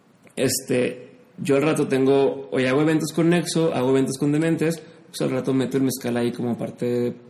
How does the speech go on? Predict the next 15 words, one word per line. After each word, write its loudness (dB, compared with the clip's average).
de -4
patrocinador, 0
y 2
aparte 0
como 0
ya 2
conocí 0
un 4
chorro 0
de 2
gente 2
que -2
tiene -2
bastantes -2
audiencias, 2